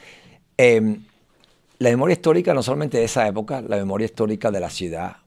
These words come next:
por qué y cómo se han hecho las cosas, es extremadamente valiosa. Y, y, y es un punto muy importante, porque una de las cosas que me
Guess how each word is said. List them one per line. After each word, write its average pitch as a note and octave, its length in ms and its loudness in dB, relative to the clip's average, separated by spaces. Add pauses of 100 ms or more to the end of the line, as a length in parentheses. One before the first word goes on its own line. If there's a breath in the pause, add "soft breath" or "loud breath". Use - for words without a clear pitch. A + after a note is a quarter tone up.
por G2 220 -4
qué A2 200 -2
y A2 40 -2
cómo G2+ 240 -8
se - 100 -10
han F#2 60 -8
hecho F2+ 180 -8
las F2+ 120 -10
cosas, D#2 440 -14
es - 260 -12 (100)
extremadamente G2 500 -6
valiosa. F2+ 540 -6 (760 soft breath)
Y, C3 160 0 (100)
y, C3+ 240 -2
y B2+ 40 2
es C3 60 2
un D#3 120 0
punto D#3+ 260 -2
muy C#3+ 120 -2
importante, C3 580 -6
porque F#2 260 -10
una G#2+ 140 -2
de C#3 60 -4
las C3+ 100 -2
cosas B2 460 -6 (600)
que A2+ 140 -4
me G#2 260 -4